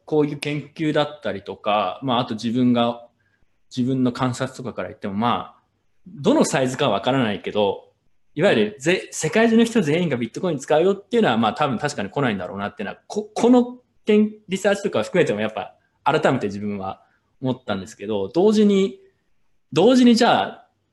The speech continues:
Speaker 1: こう、ビットコイン、じゃあビットコインに絞って考えると、適正な規模感ってどれくらいなんだろうなっていうのは、ちょっと、カナゴールドの次の研究だったりとか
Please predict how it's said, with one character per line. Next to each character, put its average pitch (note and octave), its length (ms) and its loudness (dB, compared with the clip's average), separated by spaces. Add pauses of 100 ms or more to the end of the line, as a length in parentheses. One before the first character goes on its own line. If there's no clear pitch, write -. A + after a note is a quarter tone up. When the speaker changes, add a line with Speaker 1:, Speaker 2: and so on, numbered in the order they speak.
(500)
Speaker 1:
こ F3+ 260 0
う、 - 140 -14
ビ C#3 100 -8
ッ C#3 40 -18
ト F3 120 0
コ E3+ 100 0
イ B2 40 -2
ン、 - 20 -4
じ A#2+ 80 0
ゃ A2 40 -2
あ - 20 -4
ビ B2+ 80 -8
ッ - 20 -6
ト F3 80 -2
コ G#3+ 80 0
イ - 20 0
ン - 20 0
に B2+ 60 -2
絞 A#2+ 200 -6
っ B2+ 60 -8
て - 80 -16
考 A2 120 -8 (120)
え A2 120 -8
る A2 100 -14
と、 G2 220 -8
適 - 260 -14
正 F3+ 220 -2
な E3+ 400 -4 (400)
規 C#3 120 -6
模 D#3+ 100 0
感 G#2+ 300 -4
っ - 20 -20
て - 320 -14
ど A2+ 80 -4
れ A2+ 80 -2
く B2+ 120 -2
ら C3+ 80 2
い C3+ 40 -2
な D3 100 -2
ん C#3+ 60 -4
だ G2 80 -6
ろ F#2 80 -8
う - 20 -10
な G2 120 -6
っ - 80 -14
て - 80 -12
い - 20 -10
う - 20 -10
の F2+ 40 -10
は、 F2+ 60 -14
ち - 80 -4
ょ - 40 2
っ G#3+ 80 -8
と、 - 280 -8 (680)
カ C#3+ 100 -2
ナ D3 100 2
ゴ C#3+ 100 2
ー - 40 4
ル A#2 60 2
ド G#2 60 -4
の F#2 60 -10
次 A#2+ 200 -4
の F#2+ 80 -6
研 F#2+ 220 -8
究 G#2 80 -8
だ G2 80 -6
っ F#2 100 -12
た F#2 100 -12
り - 120 -14
と F2+ 120 -16
か G2+ 480 -4